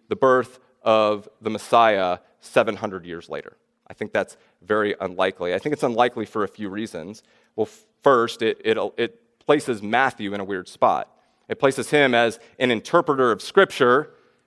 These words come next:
in which the original context is almost completely ignored and thrown out. We would never do that here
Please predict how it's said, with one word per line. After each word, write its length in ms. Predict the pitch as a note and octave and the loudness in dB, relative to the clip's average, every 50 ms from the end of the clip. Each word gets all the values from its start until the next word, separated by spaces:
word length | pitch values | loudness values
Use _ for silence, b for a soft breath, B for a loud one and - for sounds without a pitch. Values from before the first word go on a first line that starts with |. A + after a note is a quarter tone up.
| _ _ _ | _ _ _
in 140 | B2 B2 B2 | -2 2 4
which 240 | B2 B2 A#2 - - | 4 2 2 0 -2
the 140 | C3 B2+ B2 | 0 0 2
original 360 | A#2 D3 D3 A#2 B2 A2+ G#2 | 2 2 0 0 0 -2 -2
context 840 | - - C#3 C#3 C3+ A#2 - A2+ G2 G2 G#2 - - - - _ _ | 0 2 2 2 2 2 0 -2 -2 -2 -4 -6 -14 -20 -20 _ _
is 240 | - G2 F#2 F#2 - - | -10 -10 -10 -10 -12 -6
almost 540 | - A2+ G#2+ G#2 G2+ G2 F#2+ - - - _ | -4 -4 -2 -2 -4 -4 -6 -10 -16 -20 _
completely 580 | - G#2 - - D#3+ D3+ G2+ A2+ G#2 F#2+ F#2 - - | -20 -20 -4 -2 0 0 0 -2 -4 -6 -6 -8 -12
ignored 500 | F#2+ E2 G2+ G2+ F#2 D2+ D2 D#2 - _ _ _ | -12 -8 -8 -8 -8 -8 -10 -12 -14 _ _ _
and 260 | - F2+ F2+ E2+ E2 - _ _ _ _ _ | -20 -18 -18 -18 -20 -20 _ _ _ _ _
thrown 200 | F#2 E2+ E2+ A2 | -16 -8 -4 -4
out. 200 | A2+ - - _ _ _ _ _ _ _ _ _ _ _ _ _ _ _ | -4 -4 -6 _ _ _ _ _ _ _ _ _ _ _ _ _ _ _
We 420 | F2 E2+ G2 G#2+ G#2 G2 F#2+ F#2 - _ _ _ _ _ | _ -12 -10 -8 -8 -8 -10 -12 -14 _ _ _ _ _
would 160 | F#2 F#2+ F2+ | -12 -8 -6
never 180 | G2 G2+ F#2 G2 | -4 -6 -6 -6
do 200 | - G2 F#2+ F2 | -10 -12 -8 -4
that 220 | F#2 F2 D#2+ - | -4 -4 -4 -6
here 540 | - - - D#3 A#2+ A2 A2 A#2+ D3 C#3+ | -8 -6 -2 0 0 2 2 0 -2 -4